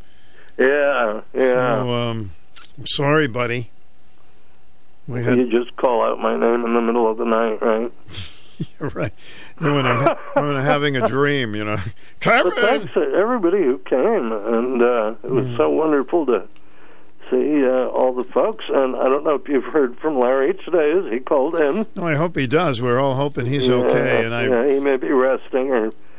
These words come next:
Speaker 1: sleeping, but, uh, if you're listening, Larry, we're praying for you.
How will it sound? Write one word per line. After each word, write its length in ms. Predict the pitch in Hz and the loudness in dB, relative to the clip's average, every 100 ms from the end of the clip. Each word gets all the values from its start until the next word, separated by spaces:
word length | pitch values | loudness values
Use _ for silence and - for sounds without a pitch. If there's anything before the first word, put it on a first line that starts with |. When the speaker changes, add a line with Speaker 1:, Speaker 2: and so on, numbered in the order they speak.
| - - | -12 -2
Speaker 1:
sleeping, 520 | 139 123 120 120 120 | 2 2 2 0 2
but, 180 | 123 107 - | 2 2 0
uh, 120 | 113 120 | 0 2
if 180 | 113 - | 0 2
you're 240 | 156 135 | 4 4
listening, 340 | 156 - 131 147 | 0 -2 0 2
Larry, 400 | 147 143 139 135 | 2 2 2 2
we're 220 | 113 113 | 2 0
praying 420 | - 131 147 127 - | 0 2 2 0 0
for 160 | 151 | 2
you. 200 | 143 190 | 4 2